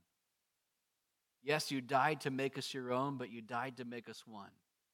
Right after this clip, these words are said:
And so, Lord, if there's anything in our lives where maybe this morning we're going, "Man, I've been dividing, I've been separating over dumb things."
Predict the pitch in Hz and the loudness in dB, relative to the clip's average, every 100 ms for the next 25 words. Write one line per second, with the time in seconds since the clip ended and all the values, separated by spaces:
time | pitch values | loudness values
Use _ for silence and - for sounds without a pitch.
0 | _ _ _ _ _ _ _ _ _ _ | _ _ _ _ _ _ _ _ _ _
1 | _ _ - 131 160 147 165 170 147 156 | _ _ -6 2 4 8 10 8 6 4
2 | 180 147 - 160 170 185 190 180 160 151 | 4 2 0 2 2 2 2 4 6 8
3 | 143 143 170 180 143 139 127 123 131 151 | 8 8 6 2 0 2 4 2 0 -2
4 | 156 143 - 147 147 156 151 139 131 135 | 0 0 0 0 2 2 2 0 2 2
5 | 127 131 135 139 147 123 123 120 117 139 | 2 2 4 4 2 0 0 0 0 -2
6 | 151 156 180 123 117 117 - 151 175 165 | -6 -8 -8 -6 -4 -4 0 2 2 0
7 | 156 156 160 160 127 117 117 110 131 139 | 0 -2 -4 -4 -2 -2 -4 2 2 2
8 | 131 131 117 104 - - | -4 -6 -8 -10 -16 -20